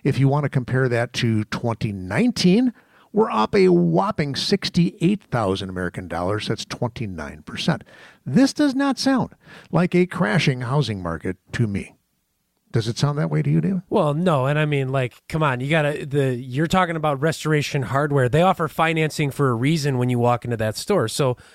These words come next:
Speaker 2: sure, if home shoppers are pulling back on the top end of their, um, couch purchases, he's gonna feel that worse than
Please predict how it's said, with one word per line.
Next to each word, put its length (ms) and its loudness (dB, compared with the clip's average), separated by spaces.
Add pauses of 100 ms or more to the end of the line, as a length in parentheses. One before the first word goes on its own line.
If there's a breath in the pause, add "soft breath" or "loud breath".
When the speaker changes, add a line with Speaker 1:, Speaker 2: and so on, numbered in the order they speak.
(120)
Speaker 2:
sure, 300 2
if 240 -4 (200 soft breath)
home 500 2
shoppers 500 -2
are 100 -4
pulling 380 0
back 380 -2
on 140 0
the 100 -4
top 420 -2
end 400 0
of 520 0
their, 460 -2
um, 280 -6 (340 loud breath)
couch 680 -2
purchases, 800 -6 (220 soft breath)
he's 240 0
gonna 180 0
feel 220 -2
that 220 0
worse 340 0
than 560 -2